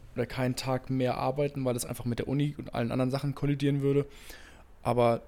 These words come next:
das ist einfach, es ist ein komplett anderer Job, eine komplett andere Welt, wenn du wirklich mal fünf Tage die Woche in einem Büro bist, als wenn du nur zwei Tage hingehst, weil du ganz andere Sachen lernst. Du bist viel mehr in einem Prozess drin, du, du bist viel mehr, äh,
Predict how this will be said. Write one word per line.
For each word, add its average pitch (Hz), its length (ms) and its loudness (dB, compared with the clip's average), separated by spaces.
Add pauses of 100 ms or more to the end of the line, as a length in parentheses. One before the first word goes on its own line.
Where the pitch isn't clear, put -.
(260)
das 127 140 -2
ist 143 120 -4
einfach, 123 380 2
es 127 100 -2
ist 127 80 -2
ein 131 80 2
komplett 131 240 2
anderer 123 320 4
Job, 127 300 4
eine 127 100 0
komplett 131 280 0
andere 117 300 0
Welt, 123 240 4
wenn 120 120 0
du 117 100 0
wirklich 120 260 -4
mal 117 100 0
fünf - 220 -4
Tage 131 240 2
die 123 80 2
Woche 127 240 2
in 127 60 0
einem 123 140 0
Büro 127 240 0
bist, 131 120 -2
als - 140 -6
wenn 120 80 2
du 120 60 2
nur 117 100 0
zwei 120 220 0
Tage 123 220 -2
hingehst, 117 460 -4
weil 123 120 0
du 123 140 -2 (380)
ganz 117 160 -2
andere 123 240 2
Sachen 120 240 2
lernst. 123 420 4
Du 120 40 -4
bist 123 180 -4
viel 143 160 -2
mehr 131 120 2
in 120 80 0
einem 117 80 -2
Prozess 135 420 0
drin, 127 260 -4
du, 123 200 -4 (320)
du 131 100 -6
bist 131 260 -6
viel 143 180 0
mehr, 123 380 6 (1000)
äh, 110 320 4